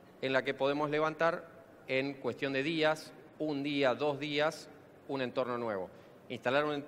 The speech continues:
un entorno nuevo, después Matías le, les va a contar más, pero no es solo levantar los containers, también hay temas de base de datos, de D N S, de dar de alta en el balanceador de carga externo,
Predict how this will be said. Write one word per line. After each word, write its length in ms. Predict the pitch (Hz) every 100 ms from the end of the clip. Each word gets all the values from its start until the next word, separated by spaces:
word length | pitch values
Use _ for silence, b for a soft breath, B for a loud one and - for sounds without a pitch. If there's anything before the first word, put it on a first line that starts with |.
| -
un 100 | 147
entorno 340 | 143 147 151 151
nuevo, 260 | 160 160
después 260 | 123 - 131
Matías 320 | 131 131 131
le, 220 | 123 107 117
les 160 | 110
va 60 | 123
a 40 |
contar 260 | 127 127 135
más, 160 | 143 139
pero 200 | 110 101 B B B
no 140 | 127
es 80 | 131
solo 380 | - 131 123 117
levantar 580 | - 113 110 107 123 123
los 100 | 123
containers, 600 | 139 135 139 131 127 -
también 320 | 117 110 120
hay 80 | 113
temas 300 | 123 120 101
de 80 | 104
base 260 | 113 -
de 60 | 127
datos, 480 | 131 127 - 123 107
de 120 | 98
D 100 | 107
N 300 | 113 117 120
S, 320 | 113 120 113
de 160 | 101 90
dar 180 | 101
de 120 | 101 107
alta 220 | 104 104
en 60 |
el 80 | 101
balanceador 440 | 107 110 107 107 110
de 100 | 113
carga 220 | 117 127
externo, 560 | 127 - 127 120 127